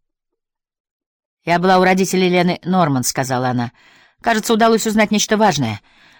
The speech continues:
Валандер приложил трубку к уху. «По-видимому, на их празднике не хватало одного человека», — сказала она. «Я знаю, к ней я и еду». «К Иси Эденгрен?» «Именно к ней. Ева Хильстрем показала мне такую же фотографию, как у Светберга.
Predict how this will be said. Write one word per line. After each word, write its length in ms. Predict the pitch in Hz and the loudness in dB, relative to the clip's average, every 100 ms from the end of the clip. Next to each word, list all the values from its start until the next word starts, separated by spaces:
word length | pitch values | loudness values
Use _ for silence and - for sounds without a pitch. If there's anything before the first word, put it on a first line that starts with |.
| _ | _
Валандер 420 | 143 180 170 175 | -2 0 2 0
приложил 400 | 165 165 165 165 | -2 -2 0 0
трубку 320 | 156 147 - 143 | -4 -6 -6 -6
к 80 | |
уху. 280 | 147 - 147 - - _ _ _ | -6 -4 -6 -8 -20 _ _ _
«По-видимому, 580 | 180 175 208 214 220 214 | -2 0 2 2 4 4
на 160 | 208 | 2
их 160 | 175 175 | 2 -2
празднике 480 | 185 185 185 196 214 | -2 -2 -2 -2 0
не 80 | 196 | 0
хватало 460 | 170 165 160 165 | -2 -2 -2 0
одного 300 | 180 185 180 | 0 0 0
человека», — 480 | 175 202 202 165 151 | 0 0 2 0 -2
сказала 440 | - 147 143 139 | -4 -4 -2 -2
она. 220 | 139 139 - - - | 0 -2 -4 -12 -6
«Я 140 | 349 | -2
знаю, 380 | 254 233 135 117 - | 0 2 0 -4 -10
к 80 | 196 | -4
ней 160 | 208 | -2
я 140 | 185 175 | 0 0
и 60 | |
еду». 360 | 156 120 95 110 _ _ _ _ _ _ _ | -2 -6 -8 -12 _ _ _ _ _ _ _
«К 80 | - | -12
Иси 320 | 190 185 - 175 | -6 -4 -2 0
Эденгрен?» 480 | 254 349 330 160 117 _ _ _ _ _ _ | 0 -2 -6 -6 -8 _ _ _ _ _ _
«Именно 300 | 320 311 269 | -10 -4 -2
к 60 | 226 | -2
ней. 280 | 151 113 - _ _ _ _ _ _ _ _ | -4 -6 -10 _ _ _ _ _ _ _ _
Ева 240 | 233 254 254 | -2 0 0
Хильстрем 500 | - 220 - 143 - | -2 -2 -4 -6 -4
показала 440 | 151 165 160 151 | -4 -2 0 0
мне 140 | 147 | -2
такую 280 | 135 151 143 | -4 -6 -6
же 100 | 139 | -6
фотографию, 500 | 143 151 147 131 147 | -6 -6 -4 -6 -6
как 200 | 143 139 | -6 -6
у 40 | 147 | -6
Светберга. 560 | - 123 113 117 120 | -6 -8 -10 -10 -12